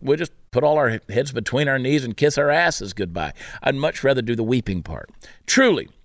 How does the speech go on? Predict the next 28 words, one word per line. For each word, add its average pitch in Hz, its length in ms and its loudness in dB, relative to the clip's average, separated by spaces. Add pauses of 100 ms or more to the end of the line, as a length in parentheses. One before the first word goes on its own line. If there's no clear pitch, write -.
there 135 180 6
is 113 120 0
nothing 117 300 0
more 104 140 0
depressing 92 520 -4
than 95 160 -4
facing 104 360 0
the 92 80 -6
fact 101 320 -4
that 90 120 -4 (320)
no 135 80 0
matter 135 220 2
who 147 240 4
wins 127 360 -2
tomorrow, 101 400 -2
we 120 200 2
all 120 280 2
actually 98 380 -2 (160)
will 110 300 2
lose 120 260 4
a 87 40 -8
little 85 200 -8
bit. 73 360 -10
And 98 140 -8
let's 113 200 0
not 117 200 -4
forget 101 440 -2
that 95 180 0